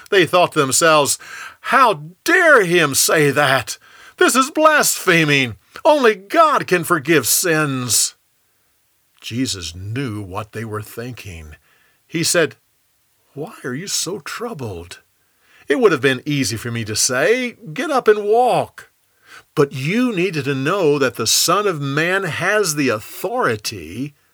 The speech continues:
to forgive sins." He then said to the man, "Get up, pick up your cot and go home."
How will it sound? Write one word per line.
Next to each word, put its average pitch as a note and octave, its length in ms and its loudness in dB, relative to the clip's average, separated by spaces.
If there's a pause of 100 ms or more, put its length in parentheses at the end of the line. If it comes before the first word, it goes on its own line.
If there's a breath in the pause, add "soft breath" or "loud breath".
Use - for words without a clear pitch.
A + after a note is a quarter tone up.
(240)
to G2+ 100 -14
forgive F#2 640 -14
sins." D#2+ 800 -8 (920)
He C#3+ 140 0
then C#3+ 180 0
said C3+ 160 0
to A2+ 80 -6
the G2 80 -8
man, G#2+ 420 -2 (460)
"Get A3 140 6
up, C#3 280 2 (500)
pick G3+ 200 2
up F#3 120 2
your C3 140 2
cot D3+ 300 0
and B2 120 -8
go D#3+ 200 2
home." A2 560 -6